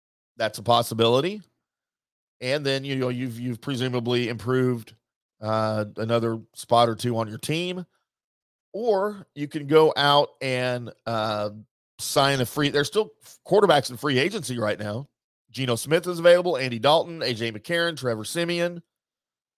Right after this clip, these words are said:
And guess who else is still available, boys and girls? Ryan Fitzpatrick. He has not announced his retirement yet, and it appears like he wants to try to play again. So does Washington want to go back down that road?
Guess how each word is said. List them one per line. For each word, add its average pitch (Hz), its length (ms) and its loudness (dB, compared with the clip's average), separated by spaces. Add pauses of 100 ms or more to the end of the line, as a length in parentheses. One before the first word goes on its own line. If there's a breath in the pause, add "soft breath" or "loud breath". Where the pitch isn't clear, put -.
(800)
And 147 100 -12
guess 196 180 0
who 190 140 4
else 185 200 6
is 165 80 -10
still 143 200 4
available, 113 380 0
boys 107 260 -2
and 107 80 -8
girls? 110 420 -4 (840)
Ryan 190 380 -6
Fitzpatrick. - 960 -10
He 160 80 -10
has 160 160 -4
not 147 260 2
announced 123 400 -2
his 113 140 -4
retirement 113 580 -2
yet, 98 320 -2
and 110 120 -4
it 110 100 -2
appears 139 460 -4
like 113 320 0
he 165 160 -12
wants 190 320 0
to 180 140 -8 (120)
try 143 240 2
to 185 80 2
play 110 440 0
again. 233 480 2 (1500)
So 127 240 0
does 107 120 -6
Washington 170 440 4
want 170 160 6
to 175 40 0
go 175 80 6
back 170 220 6
down 170 200 6
that 226 160 6
road? 247 360 4